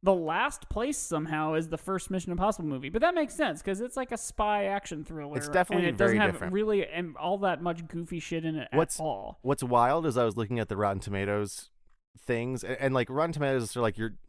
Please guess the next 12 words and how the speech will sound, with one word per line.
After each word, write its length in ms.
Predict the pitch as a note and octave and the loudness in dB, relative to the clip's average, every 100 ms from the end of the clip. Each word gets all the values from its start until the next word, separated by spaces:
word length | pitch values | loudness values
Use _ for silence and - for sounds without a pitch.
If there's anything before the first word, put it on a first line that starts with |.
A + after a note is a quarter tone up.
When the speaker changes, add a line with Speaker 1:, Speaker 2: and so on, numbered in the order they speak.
| - - - - - - | -20 -20 -20 -20 -14 -12
Speaker 2:
a-, 100 | - C3+ | -2 2
as 180 | C#3 | 2
you 60 | D3 | 2
go 160 | D3 D#3 | 0 0
further 340 | - C3+ B2 | 0 0 2
back 260 | G#2+ A2+ A#2 | 4 4 2
in 140 | G#2 | -2
time, 320 | - G#2+ G2+ | -2 -2 0
I 80 | F#2 | -2
feel 160 | G#2+ G2 | -2 -2
like 220 | F#2 - | -2 0
the, 200 | F#2 | -2